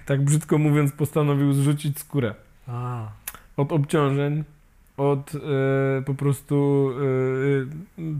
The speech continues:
Speaker 1: ciągłego po prostu, e, w tym silikonie, który mam na nodze, tam się cały czas zbiera pot. I, i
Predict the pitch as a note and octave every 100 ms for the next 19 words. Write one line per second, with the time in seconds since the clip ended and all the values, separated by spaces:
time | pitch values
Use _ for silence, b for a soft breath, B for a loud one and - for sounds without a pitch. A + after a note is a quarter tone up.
0 | C3 E3+ D#3+ D3+ D3+ C#3 D3 C3+ C#3 C#3+
1 | B2+ - C#3 C#3 - B B B - B2+
2 | B2+ B2+ D3+ D3 D#3 D3 D3 D#3 D3 C#3
3 | - C#3 C#3 C#3+ C#3+ C#3+ C#3+ C3 C#3+ C#3+
4 | D3 D3 C3 - D#3 D3 D3 C3+ C3+ C#3+
5 | C#3 C#3 C#3 - B B B B - D#3
6 | B2+ - - b b - B2+ A2+ - C#3
7 | C#3+ C#3+ C#3